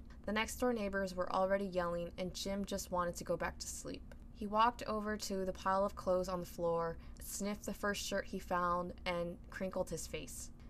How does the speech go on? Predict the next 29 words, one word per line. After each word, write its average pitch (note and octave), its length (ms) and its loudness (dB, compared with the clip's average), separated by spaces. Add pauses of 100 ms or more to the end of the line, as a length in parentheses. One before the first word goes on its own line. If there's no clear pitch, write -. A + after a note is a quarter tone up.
"It - 140 -6
still A3+ 200 -2
has F#3 220 4
another E3 280 -2
use F3 280 -2
in E3 160 -4
it," C#4 160 0 (160)
he F#3 120 -8
said E3 320 2
as E3+ 180 0
he D#3+ 80 -6
put - 280 -6
it E3 140 -2
on, F3 400 -4 (180)
ignoring F3+ 460 2
all E3+ 140 0
the E3 80 -4
small E3+ 300 -2
holes E3+ 340 -2
on F3+ 100 -6
his F3 140 -6
shirt. F3 340 -4 (420)
He A3+ 120 -6
went B3+ 300 4
to A#3+ 260 2 (100)
briefly G#3+ 380 0
brush F3+ 260 4
his - 180 -6
teeth. - 380 -4